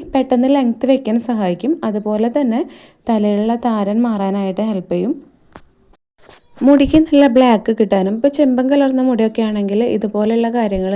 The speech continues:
നമ്മൾ ചെയ്യുകയാണെങ്കിൽ നമുക്ക് നല്ലൊരു ബ്ലാക്ക് ആയി കിട്ടും. പെട്ടെന്ന് തന്നെ നമുക്ക് ആയി കിട്ടുമെന്നല്ല കേട്ടോ. നാച്ചുറലായിട്ട് നമ്മൾ എന്ത് ചെയ്യുമ്പോഴും പെട്ടെന്ന് തന്നെ റിസൾട്ട് കിട്ടില്ല. നിങ്ങളത്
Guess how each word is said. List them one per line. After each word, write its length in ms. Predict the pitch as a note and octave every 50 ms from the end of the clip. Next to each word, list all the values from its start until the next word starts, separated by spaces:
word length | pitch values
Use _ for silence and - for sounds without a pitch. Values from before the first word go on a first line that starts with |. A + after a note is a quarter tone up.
| G3+ G#3
നമ്മൾ 180 | G3+ G3 F#3 F#3
ചെയ്യുകയാണെങ്കിൽ 640 | F#3+ G3 - A3 G3 F#3+ F3+ F3 F3+ F3 F3 F3 F#3 A3+ C4+ - - - - - _ -
നമുക്ക് 260 | A#3 A#3 A#3 A#3 C4+ C4
നല്ലൊരു 340 | B3+ A#3 G#3+ G#3+ A#3 A#3 B3
ബ്ലാക്ക് 400 | A3+ A#3+ B3 A3+ G#3 G3 - -
ആയി 180 | G#3 F#3 F3+ F3
കിട്ടും. 300 | F3 F3+ F3 D#3+ - - - - - _ _
പെട്ടെന്ന് 420 | - G#3+ G#3+ G#3+ - A#3 A3+ A#3 C4
തന്നെ 180 | C4 B3+ C4
നമുക്ക് 260 | C4 B3+ A#3+ A#3 A#3 B3
ആയി 180 | A3+ A3 G#3+ G3+
കിട്ടുമെന്നല്ല 460 | A3 A3 G#3+ A3 G#3 A3 G#3+ F#3 E3+ F3+
കേട്ടോ. 180 | F3+ F3 F#3+
നാച്ചുറലായിട്ട് 640 | G3 G3+ G#3+ A3 A3 - B3 A#3+ B3+ C4 C4+ B3+ C4 B3+
നമ്മൾ 160 | A#3+ A3+ A3+
എന്ത് 240 | A3+ G#3+ G#3 G#3 G#3
ചെയ്യുമ്പോഴും 520 | G#3+ G#3+ C4+ B3 A#3 G#3+ G3+ G3+ G3+ A3 A#3
പെട്ടെന്ന് 360 | A3+ A3 G#3+ - G3+ G3 G3+ G#3
തന്നെ 140 | G#3 G3+
റിസൾട്ട് 400 | G3+ G#3 G#3 - G3 F3 F3 - F#3+
കിട്ടില്ല. 320 | G3+ G3+ F#3+ - F3+ F3+ G3
നിങ്ങളത് 380 | G#3+ A3+ A3+ A3 A3 A3+ A3